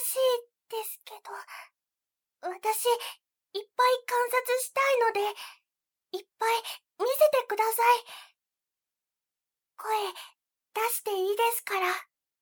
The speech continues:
気持ちよくなってくださいね。はい、頑張ってください。おじさんのオナニーが気持ちよくなるように、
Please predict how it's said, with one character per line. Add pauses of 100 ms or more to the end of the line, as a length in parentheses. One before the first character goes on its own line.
(140)
気
持
ち
よ
く
な
っ
て
く
だ
さ
い
ね。
は
い、 (2750)
頑
張
っ
て
く
だ
さ
い。 (880)
お
じ
さ
ん
の
オ
ナ (120)
ニ
ー
が
気
持
ち
よ
く
な
る
よ
う
に、